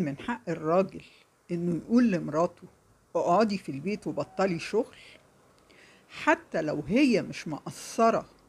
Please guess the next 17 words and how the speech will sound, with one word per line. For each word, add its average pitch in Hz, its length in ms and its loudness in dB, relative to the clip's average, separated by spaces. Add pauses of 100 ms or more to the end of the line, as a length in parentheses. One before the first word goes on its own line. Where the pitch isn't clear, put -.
(320)
في - 180 -6
بيتها 180 500 0 (200)
وولادها، 165 720 0 (320)
واخدة 156 380 -6
بالها 165 360 -2
منهم 151 480 -4
كويس 180 480 -2
قوي، 170 320 -2 (440)
واخدة 190 340 -2
بالها 180 340 -2
من 143 240 -6
جوزها، 233 420 -4 (640)
لمجرد 185 840 2 (460)
ان 175 300 -2
دخله 208 460 0
بقى 156 320 -4
عالي 175 460 0